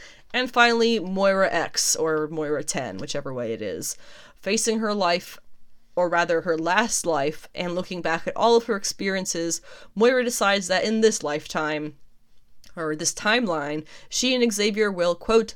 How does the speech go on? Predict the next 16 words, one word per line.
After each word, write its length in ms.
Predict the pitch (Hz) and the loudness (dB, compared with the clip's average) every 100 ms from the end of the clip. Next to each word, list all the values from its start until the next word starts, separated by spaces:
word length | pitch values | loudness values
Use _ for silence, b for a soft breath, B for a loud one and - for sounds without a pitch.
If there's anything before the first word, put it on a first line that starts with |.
| - | -14
"break 360 | - 170 202 | 0 0 2
all 200 | 175 170 | 0 0
the 120 | 160 151 | 0 -2
rules." 720 | 151 139 123 123 - - - B B B - | -4 -6 -6 -6 -4 -6 -6 B B B -8
She 140 | 214 | -2
meets 240 | 220 233 214 | 0 0 2
Xavier 380 | 214 208 214 | 2 2 2
in 80 | 202 | 2
Oxford 480 | 175 190 - 254 254 | 2 2 2 -2 0
and 180 | - 202 | 0 0
tells 240 | 208 202 | 0 0
him 100 | 214 | -2
to 120 | 202 180 | -2 -6
read 280 | 196 240 | -4 -6
her 140 | 240 202 | -4 -6
mind, 640 | 170 180 208 170 160 160 | -2 0 0 0 -4 -8